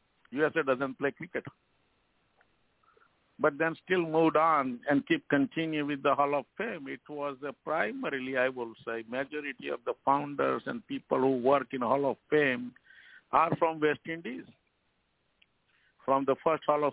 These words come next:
Fame, if you look at all those forty years, I will say majority of the people who are inducted are from West Indies, right? And then you got, uh, I C C came out to a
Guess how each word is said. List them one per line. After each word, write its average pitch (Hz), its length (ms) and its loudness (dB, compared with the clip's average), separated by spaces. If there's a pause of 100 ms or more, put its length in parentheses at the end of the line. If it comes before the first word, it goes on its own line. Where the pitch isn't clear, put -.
Fame, 143 340 0 (920)
if 131 180 0
you 147 60 2
look 139 240 -2
at 143 80 0
all 143 260 0
those 139 200 -8 (100)
forty 147 240 -8
years, 147 400 -10 (960)
I 147 120 -2
will 147 180 -6
say 151 100 -2
majority 160 840 -4
of 151 120 -4
the 143 120 -8
people 131 800 -2 (260)
who 143 160 -4
are 135 140 0
inducted 135 560 0
are 131 260 4
from 120 220 -4
West 110 260 -6
Indies, 107 400 -8 (560)
right? - 280 2 (720)
And 156 200 4
then 165 220 2
you 165 160 -6
got, 156 300 0 (120)
uh, 143 380 -2
I 151 220 0 (100)
C 143 180 -10 (120)
C 175 340 -10
came 143 260 -2
out 135 280 4 (100)
to 135 200 -2
a 123 180 2